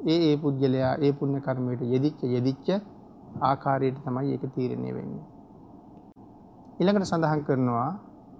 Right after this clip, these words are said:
යම් කෙනෙක් භාවනා කරන්න පටන් ගන්නවා. භාග්‍යතුන් වහන්සේ දන්නවා මොහුට මේ භාවනාව කොච්චර සම්පූර්ණ වෙනවද. කෙනෙක් කමටහන් ඉල්ලනවා.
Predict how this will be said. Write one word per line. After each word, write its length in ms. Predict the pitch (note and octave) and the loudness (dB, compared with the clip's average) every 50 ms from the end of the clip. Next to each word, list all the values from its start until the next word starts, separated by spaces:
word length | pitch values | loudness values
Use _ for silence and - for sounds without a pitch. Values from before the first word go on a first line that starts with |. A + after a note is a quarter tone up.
| - - - - - - - - - - - | -20 -20 -20 -20 -20 -20 -20 -18 -12 -4 0
යම් 240 | D3 D#3+ F3 F#3+ G3+ | 4 4 6 6 4
කෙනෙක් 300 | G3 - G#3+ A3+ A3 - | 4 4 4 4 4 2
භාවනා 460 | - D#3+ D#3+ F3+ F#3+ F3 D#3 C3+ B2+ | 2 2 4 4 4 2 2 0 -2
කරන්න 280 | A#2+ - B2+ B2+ A#2+ A#2+ | 0 0 0 0 0 0
පටන් 300 | A#2 B2 A#2 - B2+ A#2 | -2 -2 -2 -2 -2 -2
ගන්නවා. 400 | A#2+ A#2+ B2+ C#3+ - - - - - - - - - - - - - - - - - - - - - - - - - - - - - - - | -2 -4 -4 -6 -8 -10 -12 -12 -14 -18 -20 -20 -20 -16 -16 -16 -16 -16 -20 -20 -20 -20 -20 -20 -16 -14 -12 -12 -12 -12 -12 -14 -16 -12 -2
භාග්‍යතුන් 540 | - C#3+ D3+ E3+ F#3+ F#3+ G#3+ G#3+ G3 G#3 F#3+ | 2 4 6 6 6 6 4 4 4 4 4
වහන්සේ 320 | F3 E3+ F3 D#3+ - D#3+ | 4 4 4 2 2 2
දන්නවා 520 | D3 D#3 E3 F3+ F3 D#3 C#3 B2 A#2 A2+ A#2+ D3 - - - - - - - - - | 4 4 4 6 4 4 4 4 2 0 -2 -4 -8 -14 -16 -18 -18 -18 -18 -10 -2
මොහුට 340 | - D3 D#3 E3+ F#3 G3 G3 | 2 4 6 6 6 6 4
මේ 180 | G3+ G3 F#3+ F3 | 4 4 4 2
භාවනාව 520 | D#3+ C#3+ D#3+ E3+ E3+ F3 F3 F3 E3+ D#3+ D#3 | 2 4 4 2 2 2 2 0 0 0 0
කොච්චර 340 | D3 - D3+ - - E3 D3+ | 0 -2 -2 -2 0 0 0
සම්පූර්ණ 520 | C#3+ - C#3+ C#3 C#3 C#3 C3+ B2 A#2+ B2 | 0 0 0 -2 0 0 0 0 0 -2
වෙනවද. 400 | A#2 A#2 A2+ A2+ A#2 B2 - - E3+ F3 - - - - - - - - - - - - | -4 -4 -6 -6 -8 -10 -12 -12 -12 -14 -16 -18 -20 -20 -20 -20 -20 -20 -20 -20 -14 -6
කෙනෙක් 260 | - C#3+ D3 D#3+ D3+ | -2 0 0 0 0
කමටහන් 460 | - F3+ F#3 G3+ G3 F#3 D3 C#3 C3 B2+ | 0 2 2 2 2 0 0 0 2 0
ඉල්ලනවා. 480 | B2+ A#2 A2+ A#2 A2+ - C#3 - - | 0 0 0 -2 -4 -8 -12 -14 -14